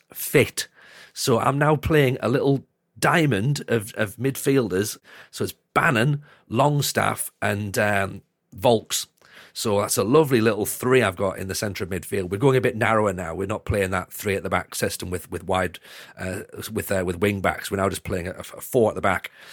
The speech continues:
and then sometimes a diamond. So it's a bit, a bit fluid, uh, but very narrow now this year 'cause, uh, width is still something we haven't got at the club.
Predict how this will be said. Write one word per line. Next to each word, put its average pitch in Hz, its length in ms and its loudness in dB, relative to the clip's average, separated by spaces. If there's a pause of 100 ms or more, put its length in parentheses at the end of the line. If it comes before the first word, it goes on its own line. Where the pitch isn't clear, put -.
(200)
and 98 100 -6
then 98 260 -4
sometimes 113 680 0
a 107 60 0
diamond. 98 520 -2 (420)
So 117 180 0
it's 113 140 2
a 156 40 2
bit, 139 240 2
a - 20 -6
bit 151 160 0
fluid, 117 420 4 (200)
uh, 104 200 -2
but 92 160 -6
very 113 340 0
narrow 101 360 2
now 92 200 0
this 85 180 -4
year 85 160 -4
'cause, - 400 -8 (100)
uh, 92 160 -4
width 98 280 -2
is 98 100 0
still 92 380 -2 (160)
something 92 260 -4
we - 80 -4
haven't 87 240 0
got 95 160 0
at 85 60 -4
the 95 80 -6
club. 90 260 -2